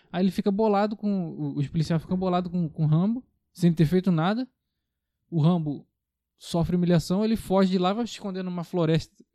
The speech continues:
dentro da cidade, uma floresta pequena dentro da cidade. E a polícia vai toda atrás do Rambo pra pegar ele.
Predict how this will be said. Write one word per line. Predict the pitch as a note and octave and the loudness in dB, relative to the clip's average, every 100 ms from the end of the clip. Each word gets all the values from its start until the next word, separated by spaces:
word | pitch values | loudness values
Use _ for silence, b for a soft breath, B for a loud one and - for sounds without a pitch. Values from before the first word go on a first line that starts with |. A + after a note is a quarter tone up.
| _ D#3 | _ -2
dentro | E3 F3 | 0 0
da | F3 | -2
cidade, | F3 C3+ D3 F3+ | -4 -4 -2 -2
uma | E3+ | -4
floresta | - C3+ C#3 D3+ | -2 -2 -2 -4
pequena | C#3+ C#3+ C#3+ | -8 -6 -6
dentro | D3 C#3+ | -8 -10
da | |
cidade. | C#3+ C#3 D#3 G3+ _ _ _ _ _ _ _ _ _ _ _ _ | -10 -8 -8 -10 _ _ _ _ _ _ _ _ _ _ _ _
E | E3 | 2
a | F3 | 6
polícia | G3+ G3+ G#3 | 8 8 8
vai | G#3 F#3+ | 2 0
toda | - A3 A#3 | 0 0 0
atrás | A3 G#3+ | 2 4
do | G#3 | 4
Rambo | F3 G3 - | 4 0 -4
pra | G3 | -8
pegar | F#3+ G3 F#3+ | -4 -2 0
ele. | D3+ | -2